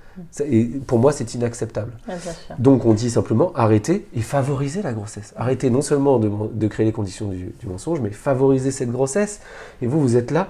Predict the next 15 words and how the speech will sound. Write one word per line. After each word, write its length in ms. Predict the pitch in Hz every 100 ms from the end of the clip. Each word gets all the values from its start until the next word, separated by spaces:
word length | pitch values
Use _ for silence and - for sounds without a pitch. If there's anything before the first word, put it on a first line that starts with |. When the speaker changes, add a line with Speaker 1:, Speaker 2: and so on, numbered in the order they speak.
| - -
Speaker 2:
Vous 60 |
savez, 260 | - 156 196
euh, 100 | 107 107 - - -
un 80 | 135
des 140 | 127
premiers 280 | 113 151 156
préceptes 500 | - 123 139 131 120
de 260 | 107 101
la 60 | 101
médecine, 340 | 101 101 175
c'est 140 | - 110
de 80 | 95
ne 100 | 95
pas 180 | 98 98
nuire. 420 | 98 98 85